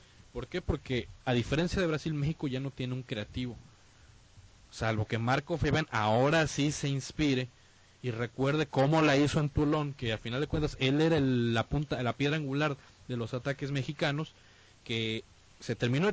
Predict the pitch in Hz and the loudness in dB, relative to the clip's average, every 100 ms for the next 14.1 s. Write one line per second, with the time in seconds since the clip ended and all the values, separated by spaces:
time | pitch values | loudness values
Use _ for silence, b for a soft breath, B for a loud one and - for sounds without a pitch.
0 | - 160 147 202 226 - 135 123 151 151 | 2 0 2 2 0 0 0 0 0 0
1 | 143 110 127 95 123 202 123 90 - - | -2 -2 -2 0 0 0 -2 -6 -12 -16
2 | - 110 131 165 202 147 170 202 123 156 | -8 -6 -4 -2 0 2 2 2 2 4
3 | 254 131 113 110 202 - 202 - - - | 4 2 0 -4 -4 -2 -2 -4 -16 -20
4 | - 151 147 - 139 202 160 127 180 226 | -20 -18 -12 0 4 4 4 2 0 0
5 | 160 180 139 135 147 139 123 175 147 127 | 0 0 2 0 -2 -2 0 -2 -2 -4
6 | 147 127 131 - - 101 190 175 143 135 | -4 -4 -4 -6 -8 -6 -2 -2 -2 -2
7 | 156 B B B - 160 - - - 139 | -2 B B B -4 -4 -4 -10 -2 2
8 | 254 208 208 247 175 135 151 165 147 127 | 4 4 4 4 2 2 2 2 2 2
9 | 139 143 131 127 139 135 120 113 107 113 | 0 -2 0 0 0 -2 0 0 0 0
10 | 120 101 160 170 b b b b b - | -2 -2 -2 -2 b b b b b -20
11 | _ - 113 160 175 - 156 143 135 127 | _ -2 2 4 4 2 0 2 4 4
12 | 185 214 185 - 156 151 135 135 120 123 | 6 6 4 2 0 0 0 0 0 0
13 | 127 170 - 196 156 175 165 160 175 170 | 2 0 0 -2 0 0 0 -2 -2 -4